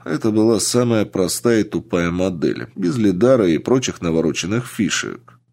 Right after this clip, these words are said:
Белый пластиковый блинчик шумом разгонялся и влеплялся почти во все препятствия без разбору, а ведь должен отличать чёрное от белого.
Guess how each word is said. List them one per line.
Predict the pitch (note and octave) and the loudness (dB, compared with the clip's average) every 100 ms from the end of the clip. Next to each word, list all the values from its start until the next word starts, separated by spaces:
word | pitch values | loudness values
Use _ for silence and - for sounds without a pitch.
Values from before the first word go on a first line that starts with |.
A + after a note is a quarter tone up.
| _ _ | _ _
Белый | F#2+ F#3+ G#3+ G#3 | -2 2 4 2
пластиковый | G3 D#3 D#3+ - B2 B2 A2+ | 4 4 4 2 2 6 6
блинчик | F#2+ G2+ D3+ C3+ - A#2+ | 6 4 4 2 0 0
шумом | - - G3 C#3+ | 0 -2 2 4
разгонялся | B2+ A2+ G#2 G#2+ D3 C3+ A#2+ A#2 | 4 4 2 2 4 2 2 2
и | |
влеплялся | G2+ G#2 G#2 C3+ C3 A#2+ G2+ | 4 2 0 0 0 -2 -2
почти | F#2+ F2 - E3 | -2 -2 -4 0
во | A#2+ | 0
все | G2 C#3 | 0 -2
препятствия | C3 G#2 G#2 C3 - - C#2+ | 0 0 2 -2 -2 -4 -4
без | D2+ E2 | -2 0
разбору, | F2+ G2+ G2 F#2 D2+ - - - | 2 2 0 0 0 -2 -10 -8
а | E2+ | -6
ведь | D2 C2 | -6 -2
должен | C2 F#2+ A2 G2 | 2 2 2 -2
отличать | F2+ F2 D#2 - D3 - | -2 -2 -2 -2 -2 -2
чёрное | - E2+ D#2+ E2 | -4 -4 -4 -4
от | G#2 | -2
белого. | B2 G#2+ D2+ A1 G#1 B1+ C#2 - | 0 0 0 -2 -8 -10 -12 -18